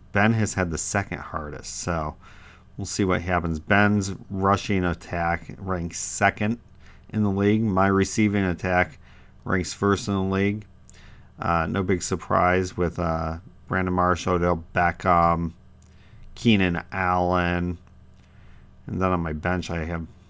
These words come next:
uh, John Brown, Michael Crabtree this week. I don't know. If anybody wants Crabtree, shoot me a message. He might be on the market. Um, might be closer. Like I said,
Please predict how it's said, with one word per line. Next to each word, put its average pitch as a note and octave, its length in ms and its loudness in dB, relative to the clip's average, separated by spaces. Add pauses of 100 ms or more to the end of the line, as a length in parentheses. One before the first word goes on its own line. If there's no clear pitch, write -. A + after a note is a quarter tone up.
(200)
uh, C3 260 -6
John F2+ 380 0
Brown, E2+ 600 0
Michael F2+ 320 -6
Crabtree F2+ 500 -2
this E2+ 260 -2
week. E2+ 440 -4 (680)
I A2+ 60 -2
don't B2 160 4
know. G2+ 140 8
If E2+ 100 0
anybody C#3+ 240 2
wants A#2+ 380 0 (160)
Crabtree, F2+ 760 4 (220)
shoot - 280 -4
me G2 100 0
a F2+ 60 2
message. E2+ 680 -2
He G#2 160 -4
might G2+ 300 -2
be F2+ 240 2
on F2 160 0
the F2 80 -2
market. E2 540 -4 (720)
Um, F2+ 480 4 (1800)
might A#2 280 4
be A2 100 2
closer. F#2 760 2 (760)
Like G2+ 160 -4
I G#2 80 6
said, F#2 460 4